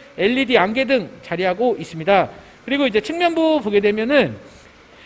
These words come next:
그리고 해당 차량은 저희가 입고 휠 복원을 네 개 다 했기 때문에 휠은 뭐 거의 새 거라고 보시면 될 것 같습니다. 앞 타이어 상태 보게 되면 한 팔십 프로 정도 남아 있고요.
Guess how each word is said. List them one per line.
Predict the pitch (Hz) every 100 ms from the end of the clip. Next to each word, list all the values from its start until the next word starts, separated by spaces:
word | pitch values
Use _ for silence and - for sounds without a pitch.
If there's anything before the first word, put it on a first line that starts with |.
| - -
그리고 | 302 294
해당 | 311 359 349
차량은 | 330 320 302 302 302 285
저희가 | 220 214
입고 | 220 254 302 277 160 -
휠 | 349 349
복원을 | 262 247 262 254 254 254 196
네 | 196
개 | 240
다 | 233 202
했기 | 165 240 285
때문에 | 277 233 262 240
휠은 | 190 320 320 302 285 180
뭐 | 180 -
거의 | 190
새 | 185 277
거라고 | 285 302 285 269
보시면 | 196 175 202 233 190
될 | 202
것 | 180
같습니다. | - 165 196 - - - - - - - -
앞 | 196 202
타이어 | 311 311 302
상태 | 294 285 294 269
보게 | 220 196
되면 | 202 214 220 220
한 | 214
팔십 | - 330 -
프로 | - 294
정도 | 269 254 240
남아 | 143 165 180
있고요. | 147 196 254 269